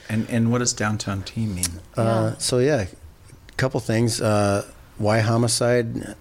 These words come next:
Speaker 2: Uh, earlier in my career, I worked as a narcotics cop.
Speaker 3: Mm-hmm.
Speaker 2: And so I had an investigative background
Speaker 3: Mm-hmm.
Speaker 2: and, uh, informants, and
Speaker 3: Mm-hmm.
Speaker 2: those two things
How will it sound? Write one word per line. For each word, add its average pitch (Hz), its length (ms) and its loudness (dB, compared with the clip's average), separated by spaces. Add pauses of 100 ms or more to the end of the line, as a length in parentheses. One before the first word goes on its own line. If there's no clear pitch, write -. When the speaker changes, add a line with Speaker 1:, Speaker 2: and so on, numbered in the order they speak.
Speaker 2:
Uh, 98 320 0 (400)
earlier 113 380 4
in 107 80 2
my 104 100 2
career, 107 360 0
I 104 40 2
worked 98 260 0
as 98 140 -2
a 98 40 0
narcotics 95 840 -2 (200)
cop. 190 280 0
Speaker 3:
Mm-hmm. 170 180 -10 (560)
Speaker 2:
And 95 420 0
so - 120 0
I 95 40 2
had 98 160 2
an 95 120 2
investigative 92 640 0
background 98 680 0
Speaker 3:
Mm-hmm. 165 180 -4
Speaker 2:
and, 90 400 -2 (360)
uh, 95 220 -6 (160)
informants, 104 720 0 (220)
and 90 260 -4
Speaker 3:
Mm-hmm. 165 160 -4 (540)
Speaker 2:
those 95 220 0
two 98 140 0
things 95 500 0